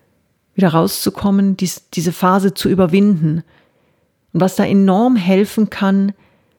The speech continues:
ist die Verfassung, in der du bist, wenn ein Schicksalsschlag passiert. Und,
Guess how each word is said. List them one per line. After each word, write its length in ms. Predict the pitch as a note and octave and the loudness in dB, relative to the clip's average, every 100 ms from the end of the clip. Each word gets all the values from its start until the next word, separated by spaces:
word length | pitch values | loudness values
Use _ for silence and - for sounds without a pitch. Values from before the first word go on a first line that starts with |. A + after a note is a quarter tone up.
| _ _ _ | _ _ _
ist 460 | - F#3 - - - | -2 -2 -2 -18 -6
die 80 | F3 | -4
Verfassung, 960 | - F3+ - F3+ G3 - A3+ A#3+ B3+ B3+ _ _ | -2 -4 -4 -6 -6 0 2 2 -2 -8 _ _
in 160 | - F3 | -2 2
der 160 | F#3+ | 2
du 120 | G#3 | 2
bist, 500 | F#3 G#3+ B3+ - - - _ _ _ | 0 0 0 -6 -18 -20 _ _ _
wenn 420 | F#3+ F#3+ G#3+ A3+ - | 0 2 2 0 -2
ein 160 | F#3 | -4
Schicksalsschlag 1120 | - G3 G3 F#3+ F#3 - - E3+ E3+ E3+ - _ _ | 0 -2 -2 -2 -2 -4 -4 -2 -2 -4 -10 _ _
passiert. 640 | F#3+ F3 G#3 G3 - - _ _ _ _ _ _ _ _ _ _ | -8 -2 2 2 0 -8 _ _ _ _ _ _ _ _ _ _
Und, 420 | - F#3 G3+ F#3+ | 0 2 2 0